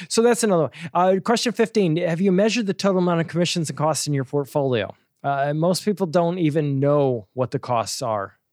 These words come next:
in the investing portfolio. Uh, they don't even know how to measure them. Uh,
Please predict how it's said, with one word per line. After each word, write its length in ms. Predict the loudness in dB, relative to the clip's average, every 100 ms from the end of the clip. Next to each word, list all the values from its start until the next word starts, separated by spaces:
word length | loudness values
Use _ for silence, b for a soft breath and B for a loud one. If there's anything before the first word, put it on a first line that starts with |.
| _
in 140 | -2
the 100 | -2
investing 420 | -2 -2 -2 -4 -6
portfolio. 760 | -6 -6 -4 -2 0 -2 -6 b b b b b -4
Uh, 380 | 0 0 0 -2 -8 -2
they 160 | 0
don't 200 | 2 2
even 340 | 2 2 0 0
know 240 | 0 -2
how 180 | -2 -2
to 100 | 0
measure 440 | 0 0 0 -2
them. 260 | -2 -4 -4
Uh, 200 | -2